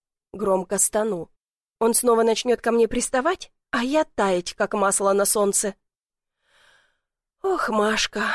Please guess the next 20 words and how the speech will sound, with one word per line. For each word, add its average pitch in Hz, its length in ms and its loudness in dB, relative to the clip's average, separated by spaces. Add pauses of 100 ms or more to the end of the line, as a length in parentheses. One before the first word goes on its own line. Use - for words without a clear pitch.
(120)
мало 302 380 2
тебе 196 320 2
одного 190 360 2
бабника», — 185 640 0 (140)
говорю 202 360 -2
с - 100 -2
отражением 190 600 0
в - 20 -6
зеркале. 190 560 -4 (320)
Теперь 302 400 -2
вот 196 160 0
второй 180 460 -2
нарисовался. 240 880 -2 (1700)
«Хозяйка!» — 240 840 4 (360)
громкий 214 400 0
мужской 220 420 2
голос 254 300 4
заставляет 208 560 2
подпрыгнуть. 175 680 -2 (440)
Э, 185 640 6